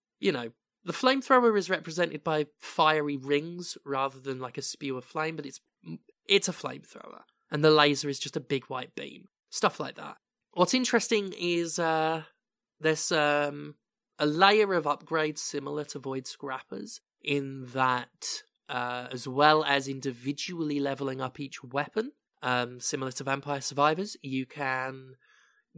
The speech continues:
get further upgrades that apply to either every weapon you have, like a fifteen percent damage boost to all of them,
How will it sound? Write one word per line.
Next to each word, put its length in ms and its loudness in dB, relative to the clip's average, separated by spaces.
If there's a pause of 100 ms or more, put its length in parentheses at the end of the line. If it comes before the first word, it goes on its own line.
get 320 4
further 420 2
upgrades 640 0
that 160 0
apply 480 -4
to 240 -6
either 220 -2 (140)
every 280 0
weapon 260 0
you 140 -2
have, 440 6 (140)
like 160 -6
a 40 -20
fifteen 380 -6
percent 300 -6
damage 340 -6
boost 280 -8
to 140 -16
all 200 -4
of 140 -6
them, 200 0